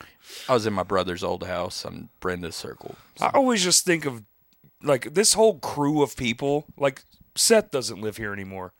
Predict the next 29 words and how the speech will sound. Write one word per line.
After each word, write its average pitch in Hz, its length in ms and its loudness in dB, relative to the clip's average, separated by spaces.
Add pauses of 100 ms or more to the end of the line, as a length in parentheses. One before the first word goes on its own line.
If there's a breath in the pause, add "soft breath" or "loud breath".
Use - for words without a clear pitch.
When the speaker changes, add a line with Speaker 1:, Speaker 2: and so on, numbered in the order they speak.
(180 soft breath)
Speaker 1:
Yeah. 95 220 -4 (160)
Speaker 2:
But 147 100 2
I 165 60 8
don't 180 200 6
think 131 340 -6
of 127 100 -4
it 101 140 -6
that 101 180 -4
way. 98 280 -6 (160)
I'm - 100 -10
just 85 160 -4
Speaker 1:
Yeah. 139 60 -2
Speaker 2:
like, 123 100 -6
"Ah, 165 300 6
I'll 113 100 -2
go 139 160 0
to 135 60 2
the 131 120 0
Hot 147 140 0
Springs 160 280 -4
and 151 80 -6
see 156 120 -6
Seth." 156 260 2
And 120 100 -8
I'm 113 220 -8
really, 127 200 2
he 113 120 -6
lives, 113 220 -6
like, 107 160 -6